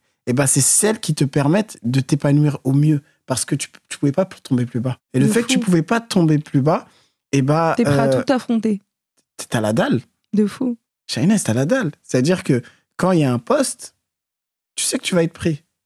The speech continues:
Speaker 1: parce que t'as la dalle. Et moi, avec mon travail, de ce que j'essaie de faire, avec, par exemple avec les clés de l'insertion, c'est de montrer justement ça.
Speaker 2: Mm.
Speaker 1: Qu'on a des personnes qui ont créé des initiatives, qui ont créé des projets, ou qui elles-mêmes sont inspirantes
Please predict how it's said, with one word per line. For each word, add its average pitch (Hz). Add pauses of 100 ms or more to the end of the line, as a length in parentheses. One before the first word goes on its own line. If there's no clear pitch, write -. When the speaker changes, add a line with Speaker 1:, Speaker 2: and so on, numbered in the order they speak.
(180)
Speaker 1:
parce 113
que -
t'as 147
la 147
dalle. 165 (640)
Et 151
moi, 214 (100)
avec 147
mon 143
travail, 165
de 165
ce -
que 143
j'essaie 127
de -
faire, -
avec, 131
par 123
exemple 143
avec 123
les 131 (120)
clés -
de 131
l'insertion, 127 (280)
c'est 135
de 135
montrer 202 (380)
justement 165
ça. 160 (160)
Speaker 2:
Mm. 214 (240)
Speaker 1:
Qu'on 143
a 151
des 139
personnes 226 (420)
qui 139
ont 135
créé 156
des 127
initiatives, 135
qui -
ont 127
créé 123
des 123
projets, 175 (460)
ou 147
qui -
elles-mêmes 175
sont -
inspirantes 185